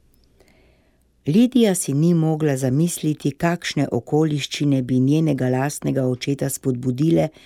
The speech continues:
da bi jo spodil iz hiše in iz srca. Kaj je storila? Kako grozen mora biti njen zločin? Kaj skrivajo nedolžne oči,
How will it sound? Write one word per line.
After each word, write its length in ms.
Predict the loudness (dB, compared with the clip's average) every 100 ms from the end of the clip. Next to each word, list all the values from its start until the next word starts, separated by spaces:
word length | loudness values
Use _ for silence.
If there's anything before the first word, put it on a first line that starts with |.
| -20 -20 -12 0
da 100 | 2
bi 120 | 4
jo 60 | 2
spodil 500 | 0 -4 0 0 0
iz 140 | -2 -6
hiše 380 | -4 -4 -2 -2
in 160 | -2 -2
iz 120 | -4
srca. 580 | -4 -6 -6 -4 -4 -4 -10 _ _ _ _ _ _ _ _ _ _ _ -2
Kaj 360 | 2 4 4
je 80 | 2
storila? 580 | -2 -4 -2 -2 -6 -8 _ _ _ _ _ _ _ _ _
Kako 260 | -4 2 2
grozen 480 | 4 4 2 0 0
mora 300 | 0 0 -2
biti 280 | -4 -4 -2
njen 260 | 0 0
zločin? 500 | -2 -6 -6 -6 -6 -8 _ _ _ _ _ _ _ _ -6
Kaj 240 | 0 2
skrivajo 720 | 2 0 0 2 2 2 2
nedolžne 600 | 2 0 2 2 0 0 0
oči, 400 | 0 -2 -2